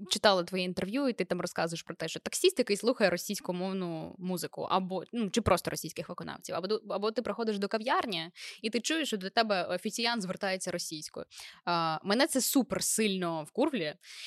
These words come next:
і, е, в мене, знаєш, є така певна амбівалентність, тому що з одного боку тобі хочеться зробити зауваження,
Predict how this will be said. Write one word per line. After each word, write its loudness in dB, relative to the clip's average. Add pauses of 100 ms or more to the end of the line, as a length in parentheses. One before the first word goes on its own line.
(240)
і, 2
е, 4
в -2
мене, 6
знаєш, 0
є 2
така 2
певна 6
амбівалентність, 4
тому 2
що -2
з 0
одного 6
боку -2
тобі -4
хочеться 0
зробити 0
зауваження, 0